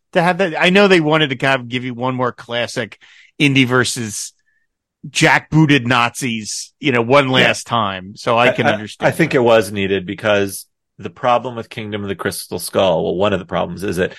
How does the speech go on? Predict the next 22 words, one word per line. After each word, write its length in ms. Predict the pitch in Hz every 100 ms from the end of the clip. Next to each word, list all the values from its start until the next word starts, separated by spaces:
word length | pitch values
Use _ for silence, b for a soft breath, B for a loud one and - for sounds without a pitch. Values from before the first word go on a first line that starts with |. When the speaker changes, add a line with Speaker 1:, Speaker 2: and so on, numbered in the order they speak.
| B -
Speaker 2:
is 100 | 107
that 120 | 92
they 100 | 110
introduce 640 | - 127 - 123 117 104
all 280 | - 110 104
these 240 | 110 104
characters 680 | - - 104 104 - 113 107
that 220 | 101 101 b b
we're 140 | - 110
just 200 | 101 -
supposed 380 | - 117 - -
to 80 |
know 460 | 104 95 92 98 104
were 180 | 98 98
his 240 | 101 85
friends 500 | - 95 92 92 92
from 180 | - 92
a 40 |
Speaker 1:
Yeah. 200 | 92 113
Speaker 2:
long 100 | 98
time 260 | 87 98 104
ago. 400 | 113 127 135